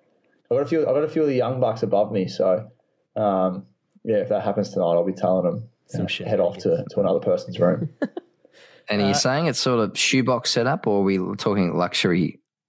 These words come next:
Speaker 3: luxury sort of room in
Speaker 2: Surely
Speaker 3: there?
Speaker 2: it
Speaker 3: What do you
Speaker 2: varies. I reckon Scott's got the
Speaker 1: Um,
Speaker 2: penthouse, surely.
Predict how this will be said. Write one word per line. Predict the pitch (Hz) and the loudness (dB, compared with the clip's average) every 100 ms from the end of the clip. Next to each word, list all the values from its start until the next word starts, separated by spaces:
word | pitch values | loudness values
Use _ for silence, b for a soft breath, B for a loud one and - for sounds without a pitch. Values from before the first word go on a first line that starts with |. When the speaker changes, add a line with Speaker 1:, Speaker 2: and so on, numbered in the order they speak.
| _ | _
Speaker 3:
luxury | 98 90 - - | -2 0 0 -2
sort | - 87 | 0 0
of | 82 | 2
room | 80 | 2
in | 80 | 2
Speaker 2:
Surely | 78 | 2
Speaker 3:
there? | 73 | 0
Speaker 2:
it | 73 | 0
Speaker 3:
What | 90 | 0
do | |
you | 107 | 0
Speaker 2:
varies. | 104 101 104 - | 0 -2 -6 -6
I | 113 | 0
reckon | 123 127 110 | 2 2 -2
Scott's | - - - - | -6 -12 -16 -8
got | 151 | -2
the | 135 120 113 110 110 107 | 0 2 2 2 2 0
Speaker 1:
Um, | 110 | -4
Speaker 2:
penthouse, | 104 110 | -6 -8
surely. | - 120 113 | -10 -10 -8